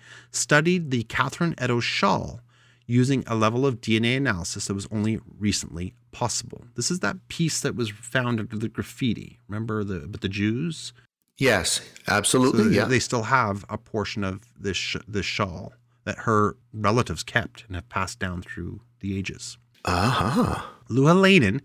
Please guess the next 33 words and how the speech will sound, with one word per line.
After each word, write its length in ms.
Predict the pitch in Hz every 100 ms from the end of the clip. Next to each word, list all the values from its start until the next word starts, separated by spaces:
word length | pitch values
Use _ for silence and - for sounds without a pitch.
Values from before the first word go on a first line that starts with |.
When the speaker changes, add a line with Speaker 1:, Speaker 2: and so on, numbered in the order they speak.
| - - -
Speaker 1:
identified 500 | 110 123 143 - 180
the 80 | 147
dark 320 | 120 120 147
splotches 600 | - - 120 107 - 104 -
on 200 | 107 113
the 80 | 131
shawl 340 | - 95 92
as 160 | 80 113
stains 480 | - - 120 113 -
consistent 720 | 117 104 - 143 - 131 -
with, 200 | 85 -
and 80 | 90
I 40 |
quote, 300 | - - 80 - - - - -
"arterial 440 | - 156 175 175
blood 300 | 127 120 117
splatter 380 | - 117 107 120
caused 360 | - 110 110 -
by 80 |
slashing." 600 | 107 - 101 87 - - - _ _ _ _
He 120 | 147
also 220 | 175 233
discovered 460 | 208 - 147 143 -
evidence 400 | 185 151 80 - -
of 100 | 104
split 420 | - - 139 -
body 280 | 113 107 110
parts, 500 | - 113 - - -
consistent 540 | - 110 - 113 110
with 120 | 104 101
a 60 |
kidney 360 | - - 147 139
removal, 540 | 123 117 120 151 185